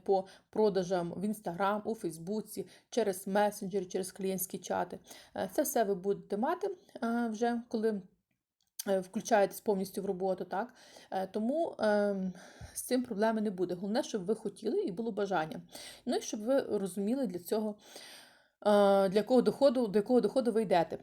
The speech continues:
так? Е, тому давайте, е, почнемо з того, що ми з-, пригадаємо з вами, що ми зробили замовлення для клієнта.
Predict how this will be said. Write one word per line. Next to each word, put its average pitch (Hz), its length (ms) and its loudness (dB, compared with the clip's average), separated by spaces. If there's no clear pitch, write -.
так? 247 240 -2
Е, 180 300 0
тому 240 400 2
давайте, 180 580 4
е, 185 320 -2
почнемо 302 440 0
з - 60 -2
того, 196 340 2
що - 180 -4
ми 285 260 0
з-, 196 140 -6
пригадаємо 202 640 2
з 170 80 -8
вами, 165 280 -6
що - 180 -6
ми 339 240 0
зробили 233 360 0
замовлення 196 400 0
для 175 120 -8
клієнта. 415 480 -4